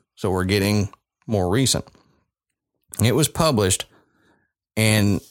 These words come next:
it detailed an account of the creature, which I'll read to you now. Near the woods of Gambrill State Park, John Becker went out in his yard to investigate a strange noise. It was getting dark, and he had started back to the house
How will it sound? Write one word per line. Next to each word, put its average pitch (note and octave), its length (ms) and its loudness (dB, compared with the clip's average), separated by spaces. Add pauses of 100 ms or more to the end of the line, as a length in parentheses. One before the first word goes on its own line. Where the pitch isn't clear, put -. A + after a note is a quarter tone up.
(220)
it A2 260 -2
detailed E3+ 480 0
an D3+ 120 0
account A#2+ 320 -2
of F2 100 -4
the F#2 80 -2
creature, C#3 500 -2
which F#2 260 -2
I'll G2 180 0
read F#2 300 0
to F#2 100 -2
you E2+ 80 0
now. A2 340 0 (920)
Near D#3+ 280 2
the G3+ 100 2
woods G2+ 680 0
of G2+ 160 0
Gambrill C3+ 460 0
State C3+ 380 -2
Park, E2 400 -4 (100)
John C3+ 380 0
Becker B2 340 0
went A#2 300 0
out B2 320 -2
in C3+ 200 2
his D#3+ 240 4
yard F#2 460 0
to B2 120 0
investigate G2+ 640 0
a G#2 60 0
strange F2 400 -2
noise. B2 480 -2 (420)
It A#2 100 -2
was A2 140 2
getting D3 360 2
dark, F#2+ 420 0 (160)
and G#2 140 0
he C3+ 160 4
had G#2+ 260 0 (240)
started C#3 480 0
back G#2+ 300 0
to - 80 -2
the A#2 100 0
house - 520 -4